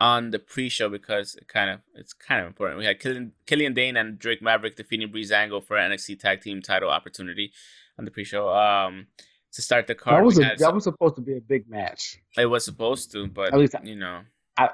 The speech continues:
Speaker 2: at least I thought it was supposed to be. I saw
Speaker 1: Yeah, I mean,
Speaker 2: they,
Speaker 1: it makes
Speaker 2: they
Speaker 1: sense,
Speaker 2: had, like, a
Speaker 1: but
Speaker 2: dope little package.
Speaker 1: Yeah.
Speaker 2: But I don't know. I didn't
Speaker 1: Um,
Speaker 2: know it was on the pre-show. But hey,
Speaker 1: You know
Speaker 2: still
Speaker 1: what they
Speaker 2: counts.
Speaker 1: did? They probably swapped the, the Cruiserweight Championship match because it actually meant more this time.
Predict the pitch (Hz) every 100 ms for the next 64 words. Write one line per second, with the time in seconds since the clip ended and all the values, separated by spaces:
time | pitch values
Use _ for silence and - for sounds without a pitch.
0 | - 143 143 135 123 - 135 120 110 107
1 | 117 - 101 107 110 - 135 123 76 104
2 | 104 139 143 147 123 120 - 135 135 123
3 | 120 123 117 139 131 131 117 - 113 110
4 | 117 120 - - _ _ - 214 107 -
5 | _ _ _ _ _ _ _ _ _ _
6 | - _ 127 107 113 127 123 104 131 131
7 | 120 117 113 113 113 110 - 117 - 95
8 | 98 113 90 87 - 117 95 - - _
9 | - 123 139 135 135 135 127 - 131 127
10 | 120 - - 113 110 - 120 113 104 104
11 | _ _ _ _ _ _ _ _ _ _
12 | 113 107 98 98 82 80 110 127 _ _
13 | _ _ - _ - 135 123 120 107 117
14 | 107 107 104 101 101 104 104 98 95 98
15 | 98 98 - 98 98 101 107 107